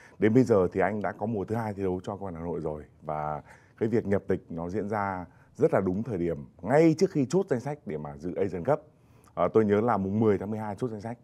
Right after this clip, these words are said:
thì đã có quốc tịch trước đó vài ngày rồi. Rất là vui. Ờ, Đặng Văn Lâm vẫn là thủ môn số một của tuyển Việt Nam, nhưng mà chúng ta cần thêm sự cạnh tranh. Chưa kể Philip Nguyễn là người chơi chân giỏi và đang ở một cái độ rất là sung sức,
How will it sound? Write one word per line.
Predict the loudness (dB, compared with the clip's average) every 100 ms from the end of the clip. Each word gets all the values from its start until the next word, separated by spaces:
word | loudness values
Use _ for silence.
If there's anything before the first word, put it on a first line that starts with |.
| _
thì | -10 -8
đã | -8 -6
có | -4 -2 -4 -2
quốc | -2
tịch | -2 -6
trước | -6
đó | -6
vài | -8
ngày | -8 -6
rồi. | -6 -8 -14 _ -20 _
Rất | 0
là | 2
vui. | 4 6 4 2 -12 _ _
Ờ, | 0
Đặng | 4 6
Văn | 8
Lâm | 8 8
vẫn | 4
là | 0
thủ | -2
môn | -2
số | -2
một | -4 -4
của | -6
tuyển | -8
Việt | -2
Nam, | 0 0 -4 -12
nhưng | -8 -6
mà | -6
chúng | -4
ta | -6
cần | -2 -4
thêm | -4 -8
sự | -6 -6
cạnh | -6 -2
tranh. | -2 -2 -6 _ -20 _ 6
Chưa | 8 10
kể | 10 8
Philip | 4 4
Nguyễn | 4 2
là | -2
người | -4 -4
chơi | -4
chân | -4 -4
giỏi | 0 -2 -2 -14 _
và | -8 -4
đang | -2 -2 -4
ở | -8
một | -8 -6
cái | -2
độ | 0 0 -4
rất | -2 -4
là |
sung | -4 -4
sức, | -4